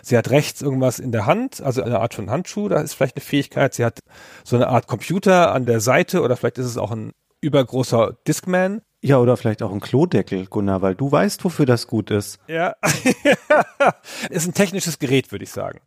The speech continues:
Speaker 2: Und wie du mir auch erklären willst, dass ich mir aus dem Handschuh ableiten kann, dass da mit irgendeiner Art von Fähigkeit einhergeht, das würdest du niemals so wahrnehmen. Das ist einfach
Speaker 1: Doch, sie hat einen Handschuh an, das heißt, das ist Absicht. Das ist nicht ein Designelement.
Speaker 2: No way.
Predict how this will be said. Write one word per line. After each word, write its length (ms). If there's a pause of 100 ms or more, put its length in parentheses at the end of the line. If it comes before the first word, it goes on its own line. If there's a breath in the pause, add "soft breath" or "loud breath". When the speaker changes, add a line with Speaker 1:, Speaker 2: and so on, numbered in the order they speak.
(120)
Speaker 2:
Und 160
wie 80
du 80
mir 140
auch 100
erklären 380
willst, 200
dass 140
ich 140
mir 80
aus 100
dem 220
Handschuh 420
ableiten 520
kann, 380
dass 320
da 240
mit 180
irgendeiner 280
Art 140
von 100
Fähigkeit 480
einhergeht, 400
das 140
würdest 260
du 60
niemals 400
so 100
wahrnehmen. 300
Das 120
ist 120
einfach 420
Speaker 1:
Doch, 240
sie 80
hat 160
einen 460
Handschuh 320
an, 260
das 160
heißt, 240
das 140
ist 100
Absicht. 480
Das 140
ist 100
nicht 140
ein 80
Designelement. 800 (160)
Speaker 2:
No 280
way. 260